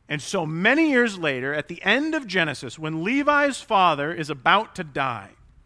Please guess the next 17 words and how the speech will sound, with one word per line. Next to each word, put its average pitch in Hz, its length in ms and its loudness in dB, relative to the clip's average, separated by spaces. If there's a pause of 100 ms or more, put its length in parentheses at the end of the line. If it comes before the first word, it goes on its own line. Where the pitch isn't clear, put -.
(1300)
he's 139 200 -8
doing 208 340 0
what 165 160 -2
old 185 260 0
men 190 320 0
did 175 220 2
in 147 80 -2
the 123 80 -4
Bible. 104 380 -6
He's 113 200 -10
passing 190 600 -4
on 160 180 -2
a 139 60 -4
blessing 131 680 -4
to 127 160 -10
his 127 120 -6
sons. 110 600 -14